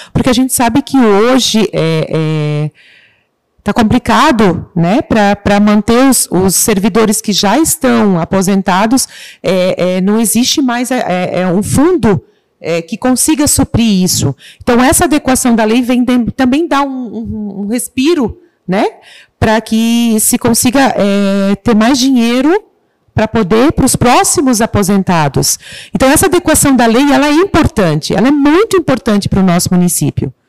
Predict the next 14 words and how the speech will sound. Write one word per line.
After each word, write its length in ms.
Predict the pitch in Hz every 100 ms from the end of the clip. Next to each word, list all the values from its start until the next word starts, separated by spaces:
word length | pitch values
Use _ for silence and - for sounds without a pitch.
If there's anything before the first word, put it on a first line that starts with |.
| _ - - -
Então, 180 | 262
eu 80 | 262
não 140 | 277 320
sei 120 | 311
de 120 | 247
que 160 | 294 320
forma 400 | - 277 359 381
isso 200 | - 277
vai 140 | 254
impactar 480 | 262 247 - 254 233
hoje 240 | 214 254
pro 160 | - 226
nosso 240 | 196 202
município, 640 | 208 190 - 202 - 339